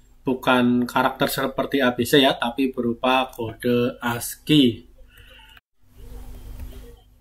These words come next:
Read line. Ini berfungsi membaca string atau teks dari keyboard atau file yang dibuka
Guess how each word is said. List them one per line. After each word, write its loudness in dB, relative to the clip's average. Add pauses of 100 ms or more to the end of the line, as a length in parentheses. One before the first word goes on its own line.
(840)
Read 8
line. 4 (480)
Ini 4
berfungsi 2
membaca 4
string 4
atau 0
teks -2
dari 0
keyboard -4
atau -4
file 2
yang 0
dibuka 0